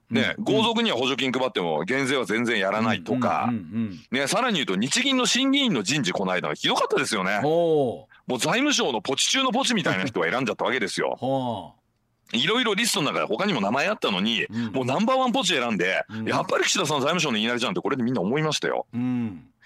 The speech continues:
Speaker 2: で、そういうことやっといてね、俺は増税するとは言ってないとか言っても誰も信用しないですよ。
Speaker 1: あ、ということは、もう条件としてみれば、増税をするよ-、条件が固まってきてると、
Speaker 2: ねえ。
Speaker 1: 周りはもう
Speaker 2: 固まってるというか、前から何も変わってないですから、岸田さん。
Speaker 1: はあ。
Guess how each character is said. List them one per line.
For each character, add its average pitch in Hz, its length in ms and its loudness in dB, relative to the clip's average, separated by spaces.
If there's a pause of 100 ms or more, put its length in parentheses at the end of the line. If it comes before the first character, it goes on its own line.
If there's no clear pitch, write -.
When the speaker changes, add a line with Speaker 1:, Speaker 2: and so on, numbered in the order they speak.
(120)
Speaker 2:
で、 117 80 -4
そ 247 200 2
う - 20 2
い 330 40 2
う - 40 -4
こ 339 100 0
と 196 80 0
や 123 100 2
っ - 80 -8
と 196 120 0
い - 40 -2
て 90 100 -2
ね、 82 260 0
俺 131 160 2
は 196 100 2
増 156 160 0
税 185 160 2
す 190 80 0
る 180 80 -4
と 185 80 -4
は 170 80 0
言 - 40 -6
っ - 40 -20
て 135 100 -2
な 151 100 0
い 120 40 -4
と - 80 -2
か 160 60 -2
言 - 20 -4
っ - 20 -16
て - 60 -8
も 156 80 -6
誰 - 180 -2
も 170 80 2
信 165 160 2
用 160 80 0
し 143 80 0
な 139 80 0
い 98 40 0
で 69 60 -4
す - 100 -8
よ。 60 120 -8 (240)
Speaker 1:
あ、 92 80 -16 (140)
と - 80 -4
い 262 40 2
う - 0 -
こ 254 40 2
と 226 60 4
は、 - 20 0
も 170 60 0
う 147 40 -2
条 285 300 2
件 311 220 2
と 220 100 2
し - 60 -6
て 233 80 2
み 220 80 4
れ 180 80 4
ば、 139 100 2
増 233 320 2
税 254 220 2
を 254 160 2
す 247 160 0
る 247 140 6
よ-、 240 200 4
条 226 280 4
件 233 260 2
が 135 240 6 (180)
固 - 260 4
ま 294 120 6
っ - 20 4 (140)
て 277 80 2
き 226 80 -4
て 311 80 2
る 247 80 4
と、 151 120 4
Speaker 2:
ね - 60 -4
え。 - 20 6
Speaker 1:
周 277 240 4
り 277 60 4
は 269 60 4
も 240 60 6
う - 20 6
Speaker 2:
固 - 40 6
ま 262 40 4
っ 262 40 -4
て 269 80 2
る - 60 -2
と - 60 0
い - 20 0
う - 20 0
か、 233 40 0
前 269 200 2
か 208 100 0
ら 135 80 -2
何 185 160 0
も 254 60 2
変 - 80 0
わ 254 40 2
っ 254 40 -2
て - 40 2
な 277 60 4
い 269 40 2
で - 40 0
す - 80 0
か 131 60 0
ら、 87 60 -2
岸 - 160 0
田 - 60 -2
さ 151 120 -2
ん。 - 40 -4
Speaker 1:
は 117 160 -2 (420)
あ。 120 1040 0